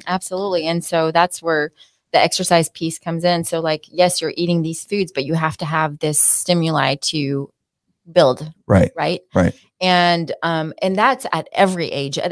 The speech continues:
Speaker 1: every age, you should be doing some kind of resistance training. So it's something that would be, uh,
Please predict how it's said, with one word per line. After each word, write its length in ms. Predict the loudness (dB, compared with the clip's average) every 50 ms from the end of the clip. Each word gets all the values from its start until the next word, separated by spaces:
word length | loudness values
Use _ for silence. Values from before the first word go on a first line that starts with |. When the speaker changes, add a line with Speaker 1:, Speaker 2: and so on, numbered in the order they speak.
| -2 0
Speaker 1:
every 280 | -2 -2 -2 -4 -2
age, 300 | -2 0 0 0 -2 -4
you 80 | -6 -6
should 220 | -4 -6 -6 -6
be 100 | -6 -4
doing 200 | -4 -2 -2 0
some 200 | 0 0 0 0
kind 200 | -2 -2 -2 -2
of 100 | -2 -2 -2
resistance 540 | -4 -2 -2 -2 -2 -2 -4 -6 -6 -6
training. 480 | -8 -10 -10 -8 -8 -6 -6 -6 -6 -4
So 360 | -2 2 4 4 4 2 0 -4 -10 -14 -8 -4
it's 120 | -2 2
something 220 | 2 2 2 2 2
that 240 | 2 2 2 2 0
would 160 | -2 -4 -4
be, 480 | -4 -4 -4 -2 -2 -4 -4 -6 -8 -10 _ _ -6
uh, 500 | -2 -2 0 0 -2 -2 -4 -4 -6